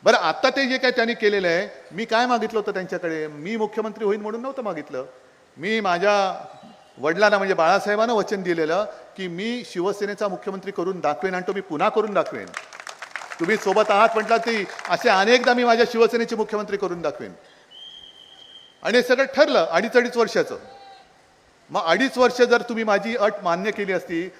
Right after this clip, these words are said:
आता जो काय तुम्ही चोर बाजार मांडलाय, तो मांडावा लागला नसता. देवेंद्र फडणवीस, त्यांना सुद्धा मी सांगू इच्छितो, आता तुम्ही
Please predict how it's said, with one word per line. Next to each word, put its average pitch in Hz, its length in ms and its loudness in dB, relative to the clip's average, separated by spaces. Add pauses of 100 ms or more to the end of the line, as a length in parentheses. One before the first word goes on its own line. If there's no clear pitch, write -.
(120)
आता 190 360 0
जो 214 100 0
काय 214 120 2
तुम्ही 208 220 -6
चोर 202 260 2
बाजार 196 260 2
मांडलाय, 175 320 -2
तो 202 120 -4
मांडावा 196 320 -2
लागला 214 260 -2
नसता. 214 400 -4 (1700)
देवेंद्र 185 480 4
फडणवीस, 214 560 0
त्यांना 202 200 -2
सुद्धा 214 180 -2
मी 208 100 -6
सांगू 190 280 -4
इच्छितो, 202 280 -2
आता 196 260 0
तुम्ही 214 420 -4